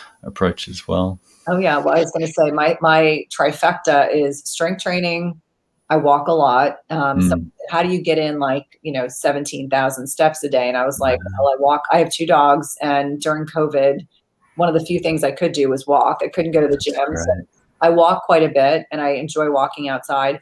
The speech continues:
Speaker 2: And then I do, um, I do a lot of core work. So I do, uh, a exercise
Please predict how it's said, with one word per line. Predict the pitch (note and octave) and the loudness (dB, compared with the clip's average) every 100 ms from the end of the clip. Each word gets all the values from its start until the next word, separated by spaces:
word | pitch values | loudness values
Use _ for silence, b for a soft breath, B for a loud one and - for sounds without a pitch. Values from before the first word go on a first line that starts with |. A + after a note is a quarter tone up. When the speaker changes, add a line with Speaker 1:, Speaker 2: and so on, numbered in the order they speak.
| b _ | b _
Speaker 2:
And | F3+ G3+ | -2 2
then | |
I | G#3+ | 2
do, | F#3+ F#3+ F3+ F3 E3+ | 2 4 4 4 0
um, | D#3 D3 C#3+ C#3+ | 0 0 -2 -2
I | E3 | -4
do | E3 | -2
a | D#3+ | 0
lot | D3+ | 0
of | C#3+ | -2
core | - C#3+ | -4 -4
work. | C3 A#2+ - | -2 -6 -6
So | C#3+ | -4
I | C#3+ | -2
do, | D3+ D3+ D3 C3+ | -2 -4 -4 -2
uh, | C3+ - C#3+ | 0 2 0
a | - | -2
exercise | D3+ C#3+ D3+ C#3 | -12 -6 -2 -2